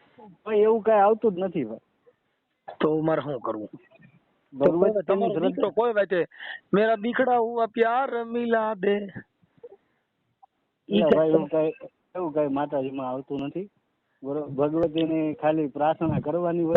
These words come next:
Speaker 2: હું
Speaker 1: માતાજીને.
Speaker 2: પ્રાર્થના
Speaker 1: એક
Speaker 2: કરું
Speaker 1: તમે
Speaker 2: છું, ઊંધો પડી
Speaker 1: તમારી
Speaker 2: જાઉં,
Speaker 1: ઘરે
Speaker 2: આ
Speaker 1: કરો.
Speaker 2: બીજું શું કરું? પણ
Speaker 1: તમે,
Speaker 2: તમારો
Speaker 1: તમે
Speaker 2: દીકરો કહું છું, અટાણે હું દુઃખી થઈ ગયો છું.
Speaker 1: એ તમારી શ્રદ્ધા હોય ને ભાઈ.
Speaker 2: અરે શ્રદ્ધા
Speaker 1: ઈ પ્રમાણે
Speaker 2: એટલે
Speaker 1: માતાજી
Speaker 2: પ્રેમ છે,
Speaker 1: ભક્તિ
Speaker 2: પણ મને
Speaker 1: કરવા વાળા
Speaker 2: વાત કરી.
Speaker 1: માણસ.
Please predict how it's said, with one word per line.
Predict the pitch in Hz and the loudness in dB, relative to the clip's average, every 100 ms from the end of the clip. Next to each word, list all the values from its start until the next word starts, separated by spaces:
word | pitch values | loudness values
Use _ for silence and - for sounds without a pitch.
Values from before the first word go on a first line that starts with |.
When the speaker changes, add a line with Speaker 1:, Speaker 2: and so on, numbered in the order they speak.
| 175 175 | 2 0
Speaker 2:
હું | 196 | 0
Speaker 1:
માતાજીને. | 165 180 185 139 | 2 0 0 0
Speaker 2:
પ્રાર્થના | 220 175 | 0 0
Speaker 1:
એક | 220 | 0
Speaker 2:
કરું | 185 | 0
Speaker 1:
તમે | 240 | 0
Speaker 2:
છું, | 220 | 0
ઊંધો | 196 254 226 | 2 0 4
પડી | 196 | 4
Speaker 1:
તમારી | 196 180 | 4 4
Speaker 2:
જાઉં, | 233 220 165 | 2 4 6
Speaker 1:
ઘરે | 208 | 4
Speaker 2:
આ | |
Speaker 1:
કરો. | 196 208 220 | 4 4 4
Speaker 2:
બીજું | 226 | 2
શું | 240 254 | -4 0
કરું? | 262 247 | -2 0
પણ | 233 | 2
Speaker 1:
તમે, | 190 | 2
Speaker 2:
તમારો | 220 202 | 4 4
Speaker 1:
તમે | 180 202 208 | 4 2 4
Speaker 2:
દીકરો | 254 | 2
કહું | 247 240 | 0 0
છું, | 240 | 0
અટાણે | 226 240 | 0 -2
હું | 240 226 | -2 -4
દુઃખી | 269 254 | -2 0
થઈ | 214 254 | 0 4
ગયો | 247 | 4
છું. | 185 170 - - - - - _ - - _ _ _ - - - | 2 -4 -12 -20 -20 -18 -18 _ -20 -20 _ _ _ -10 -10 -6
Speaker 1:
એ | 180 196 | 0 0
તમારી | 156 175 190 180 | 2 2 2 0
શ્રદ્ધા | 139 147 160 170 | 0 -2 0 -2
હોય | 180 214 | -2 0
ને | 139 | -2
ભાઈ. | 120 123 - - - - | -2 -6 -12 -12 -8 -4
Speaker 2:
અરે | - 127 | 0 0
શ્રદ્ધા | 131 127 160 156 | 0 0 2 4
Speaker 1:
ઈ | |
પ્રમાણે | 156 170 175 170 | 4 4 4 6
Speaker 2:
એટલે | 156 151 | 6 6
Speaker 1:
માતાજી | 156 165 165 165 | 4 4 4 4
Speaker 2:
પ્રેમ | 160 | 2
છે, | 151 185 175 | 2 0 4
Speaker 1:
ભક્તિ | 143 185 | 2 4
Speaker 2:
પણ | 170 | 2
મને | 165 | 2
Speaker 1:
કરવા | 175 170 | 2 2
વાળા | 160 151 | 4 4
Speaker 2:
વાત | |
કરી. | 139 | 2
Speaker 1:
માણસ. | 139 | 0